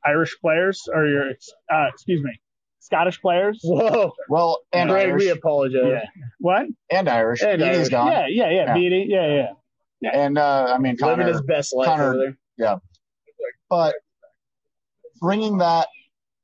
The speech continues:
Speaker 3: bringing that sort of thought to it,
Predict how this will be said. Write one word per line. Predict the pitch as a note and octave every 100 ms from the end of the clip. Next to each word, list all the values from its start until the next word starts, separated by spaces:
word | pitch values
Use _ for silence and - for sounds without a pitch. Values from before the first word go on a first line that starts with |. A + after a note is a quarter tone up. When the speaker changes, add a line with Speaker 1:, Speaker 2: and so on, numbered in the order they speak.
| _
Speaker 3:
bringing | F3 F3+ F3+ D#3+
that | D#3 D3+
sort | F3 D#3
of | C#3+ C#3 C3 B2 - - - _ _ _ - - - -
thought | D3+ C#3+ A#2+ -
to | B2+ A2+
it, | G#2